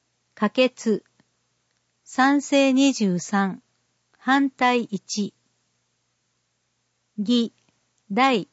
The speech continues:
七十三号。令和四年度、三原市水道事業会計補正予算、第一号。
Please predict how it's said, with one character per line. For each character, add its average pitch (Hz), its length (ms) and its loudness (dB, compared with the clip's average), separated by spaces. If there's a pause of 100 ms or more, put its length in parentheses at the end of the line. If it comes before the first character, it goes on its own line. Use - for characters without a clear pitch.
七 240 340 2
十 190 220 0
三 254 400 0
号。 170 320 -2 (1120)
令 277 320 4
和 196 140 2
四 180 140 0
年 240 320 0
度、 170 220 -6 (320)
三 208 140 2
原 277 260 2
市 - 320 -8
水 277 360 0
道 277 260 4
事 269 160 -2
業 202 240 2
会 262 320 0
計 277 260 0
補 240 160 -2
正 269 300 2
予 262 120 2
算、 175 360 -6 (760)
第 240 300 2
一 190 300 -6
号。 190 320 -2